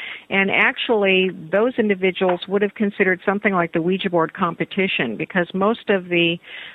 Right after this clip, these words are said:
uh, prominent mediums of the spiritualist days, uh, and that really started to peter out by about the nineteen thirties. Uh, they,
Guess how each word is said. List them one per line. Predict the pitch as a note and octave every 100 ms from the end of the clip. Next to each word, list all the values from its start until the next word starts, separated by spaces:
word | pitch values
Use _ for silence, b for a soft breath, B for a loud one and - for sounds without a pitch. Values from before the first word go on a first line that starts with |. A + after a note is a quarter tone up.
| B -
uh, | E3
prominent | - - G#3 A3 A3 G3 D3+ D#3
mediums | F3+ G#3+ G#3 D#3 B2+ A#2+ -
of | D3
the | D#3+ -
spiritualist | - G#3 A3 G3+ E3 D#3+ -
days, | D#3+ C#3 B2 B2+ - -
uh, | -
and | D#3+ D#3 D3 E3
that | F3 F3 F3 - _ _ -
really | - F3+ F#3+ F3+ E3+ D#3
started | - E3+ D3+
to |
peter | - F#3+ E3+ D#3+
out | D#3+ D#3+
by | D#3+
about | D3+ D#3 D3
the | D#3+
nineteen | D#3+ D#3+ C3+ E3+ D3+
thirties. | F3+ F#3 E3+ D3+ D3 - B -
Uh, | E3+ D#3+ B2 D#3
they, | G3 G3 G3